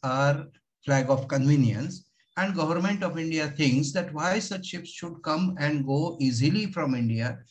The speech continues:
they can keep on inspecting the ships, for compliance to international standards, knowing fully well that the ships can be making accident. So developed countries will keep on having inspections on the ships,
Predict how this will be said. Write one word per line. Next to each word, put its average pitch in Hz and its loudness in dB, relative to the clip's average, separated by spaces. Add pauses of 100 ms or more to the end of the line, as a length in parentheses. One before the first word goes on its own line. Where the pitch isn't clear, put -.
(200)
they 226 -2
can 247 -2
keep 233 -6
on 254 0
inspecting 190 -2
the 165 0
ships, - -6 (320)
for 196 2 (640)
compliance 156 0
to 190 -6
international 131 -4
standards, 98 -8 (480)
knowing 175 4
fully 160 -2
well 156 -4
that 139 -6
the 139 -4
ships - -8
can 123 -2
be 202 -4 (260)
making 131 -2
accident. 92 -10 (1400)
So 156 -2
developed 165 4
countries 160 -2
will 156 -2
keep 160 -4
on 226 2
having 156 0
inspections 156 -4
on 120 -2
the 127 -4
ships, - -14